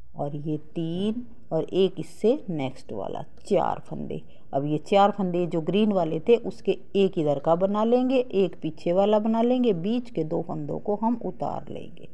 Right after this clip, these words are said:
एक, दो, तीन और ये चार, चार फंदे हैं ग्रीन वाले, बीच के दो फंदों को हम उतार लेंगे।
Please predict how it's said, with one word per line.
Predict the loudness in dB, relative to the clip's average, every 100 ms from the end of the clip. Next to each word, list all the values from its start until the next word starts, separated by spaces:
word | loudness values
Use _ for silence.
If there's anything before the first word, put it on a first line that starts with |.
| -12 -12 -12 -12 -12 -12 -12 -12 -12 -12 -12 -12 -12 -12 -12 -12 -12 -12 -12 -10 -10 -6 -4
एक, | -4 -6 -8 -12 -12 -12 -12 -12 -12 -12 -12 -12 -12 -10
दो, | -4 -2 0 0 -2 -6 -10 -12 -12 -12 -12 -12 -12 -10 -10 -10 -10 -8
तीन | -6 -4 -2 -4 -6 -10 -12 -10
और | -8 -4
ये | -2 -2 -2
चार, | -6 -6 -6 -8 -10 -10 -12 -12
चार | 0 2 2
फंदे | 0 -2 0 0
हैं | -2 -2
ग्रीन | -2 0
वाले, | 0 2 2
बीच | 2 -2 -2 -2
के | 0
दो | 2 0
फंदों | 0 -6 -6 -6
को | -6 -4
हम | -2 -2 -4
उतार | -4 -2 -2 -6
लेंगे। | -10 -12 -12